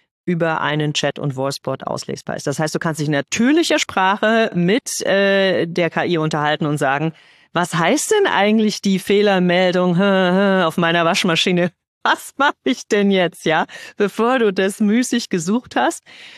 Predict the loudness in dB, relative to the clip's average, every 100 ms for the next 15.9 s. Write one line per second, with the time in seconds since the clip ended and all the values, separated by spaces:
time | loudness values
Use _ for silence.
0 | -6 0 2 2 2 0 2 0 -2 -4
1 | 0 4 4 2 0 -2 0 0 0 0
2 | 0 0 0 0 0 0 0 0 -2 -6
3 | -6 -4 -2 0 0 0 0 0 0 0
4 | 0 0 -2 0 0 0 0 0 -2 -2
5 | -2 -2 -2 -2 0 0 0 0 0 2
6 | 2 2 0 0 0 0 -2 -4 -10 -20
7 | -20 -20 _ _ -18 -8 -6 -4 0 0
8 | 0 -2 -4 -2 0 0 0 -4 -2 -2
9 | 0 0 -2 -2 -2 -2 -10 -6 -6 -2
10 | -4 -4 -4 0 -2 0 0 0 0 -2
11 | -2 -2 0 -2 -4 -6 -6 -6 -6 -8
12 | -6 -4 -2 -2 -2 -2 -4 -6 -6 -6
13 | -6 -6 -4 -4 -4 -4 -4 -6 -8 -10
14 | -8 -4 -4 -2 -4 -2 -2 -2 -4 -6
15 | -4 -2 -2 -4 -4 -4 -2 -2